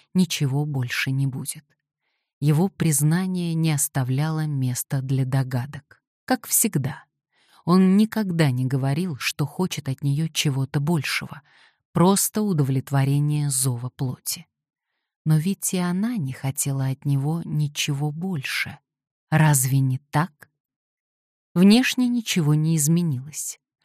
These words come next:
Он оставался все тем же подонком, который признался,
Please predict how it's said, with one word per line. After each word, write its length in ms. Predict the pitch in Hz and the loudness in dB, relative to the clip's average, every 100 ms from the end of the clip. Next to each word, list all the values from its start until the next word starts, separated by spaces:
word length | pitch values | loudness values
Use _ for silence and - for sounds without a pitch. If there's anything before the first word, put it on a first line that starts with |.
| - - - | -20 -20 -2
Он 200 | 170 175 | 2 4
оставался 720 | 156 - 160 151 185 170 - | 2 0 -2 0 -4 -4 -4
все 260 | 147 - 147 | -4 -4 -4
тем 320 | 147 170 151 | -4 -2 -2
же 140 | - | -4
подонком, 840 | 139 - 123 135 190 175 - 135 147 | -6 -8 -6 -2 -2 -4 -6 -8 -8
который 440 | 131 - 135 131 | -8 -4 -4 -4
признался, 800 | - 139 131 151 180 175 - | -4 -4 2 2 2 -2 -4